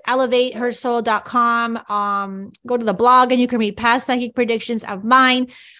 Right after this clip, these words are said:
Go sign up for Spirit School early. It expires today, so you get half off. So one thousand dollars, you get half off of that. Use the code half off.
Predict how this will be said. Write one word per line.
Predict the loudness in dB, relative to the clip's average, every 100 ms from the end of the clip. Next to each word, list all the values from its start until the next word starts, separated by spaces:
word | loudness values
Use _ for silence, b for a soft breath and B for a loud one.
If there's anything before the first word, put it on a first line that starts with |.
| B
Go | 2 2
sign | 2 -2
up | -2 -6
for | -10
Spirit | -10 -4 0 0
School | -2 -6 0 2 2 2
early. | 0 0 -2
It | -4
expires | -6 -6 -2 0 -2
today, | -2 -2 -2
so | -4
you | -6
get | -8
half | -4 0 2 0
off. | 0 -2 -2
So | -8
one | -6 0 0 0
thousand | 0 0 0 -2
dollars, | 0 0 -2 -4 -6 -12
you | -8
get | -8
half | -4 -2 0 0
off | -2 -2
of | -6 -2
that. | 2 2 0 b b -8
Use | -6 -6
the | -6
code | -2 -2 -2
half | -2 -2 -2
off. | 0 2 0 -4